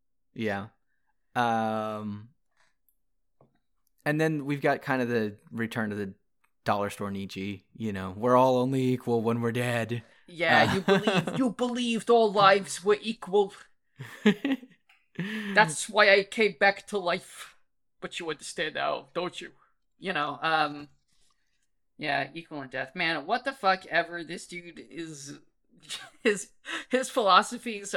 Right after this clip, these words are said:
Speaker 1: He's just
Speaker 2: are
Speaker 1: on one right now, yeah.
Speaker 2: not interesting or consistent. Um, I think they are consistent, though. One thing that I do love about how Johann is depicted in this chapter, though,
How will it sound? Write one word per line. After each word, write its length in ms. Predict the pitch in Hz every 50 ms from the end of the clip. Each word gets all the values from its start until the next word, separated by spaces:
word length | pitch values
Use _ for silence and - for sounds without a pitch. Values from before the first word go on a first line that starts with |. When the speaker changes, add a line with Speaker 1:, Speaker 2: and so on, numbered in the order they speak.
| -
Speaker 1:
He's 160 | - 277 294 320
just 200 | 311 196 165 151
Speaker 2:
are 60 | 135 127
Speaker 1:
on 180 | 127 127 123 113
one 160 | 113 110 107
right 200 | 107 104 101 90
now, 300 | 85 98 101 98 101 101
yeah. 200 | 64 65 101 101
Speaker 2:
not 280 | 101 107 - 349 - 226
interesting 520 | 262 294 - - 226 208 214 - 233 208 190
or 100 | 180 180
consistent. 500 | - 214 - - 175 - - - - - _ - _ _ _ _ _ _ -
Um, 520 | 202 214 214 208 202 196 196 196 196 190 - _ _ _ _ _
I 100 | 233 240
think 160 | 226 208 165
they 80 | 139 127
are 60 | -
consistent, 480 | - - - - 165 - - 175 151 -
though. 120 | - 302 -
One 200 | 190 247 - -
thing 120 | 466 466 -
that 100 | 403 339
I 80 | 277
do 160 | 247 - 262 262
love 140 | 254 262 269
about 260 | 262 254 262 214 175
how 100 | 190 196
Johann 400 | 202 185 175 160 156 156 156 143 143
is 80 | 139
depicted 460 | - 160 - 294 339 - - 330 262 220
in 120 | 214 190
this 140 | 160 156 -
chapter, 340 | - 160 139 147 - 151 143
though, 260 | 147 147 165 196